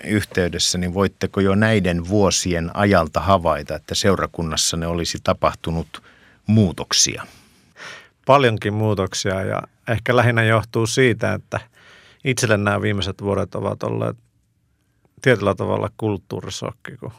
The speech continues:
Speaker 2: para-, palasin tuolta Belgian mailta, niin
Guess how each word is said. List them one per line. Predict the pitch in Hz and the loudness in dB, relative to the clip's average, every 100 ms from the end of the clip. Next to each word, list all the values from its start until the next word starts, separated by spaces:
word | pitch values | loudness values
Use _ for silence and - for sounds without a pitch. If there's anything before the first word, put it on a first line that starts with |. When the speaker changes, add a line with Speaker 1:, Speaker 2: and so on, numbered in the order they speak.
| _ _ | _ _
Speaker 2:
para-, | 120 101 98 - | -4 -2 -4 -2
palasin | 123 113 101 107 104 | 2 2 0 -4 -8
tuolta | 104 101 | -8 -8
Belgian | 98 107 101 101 104 | -4 -4 -4 -6 -8
mailta, | 101 101 101 - | -6 -6 -6 -8
niin | 98 | -10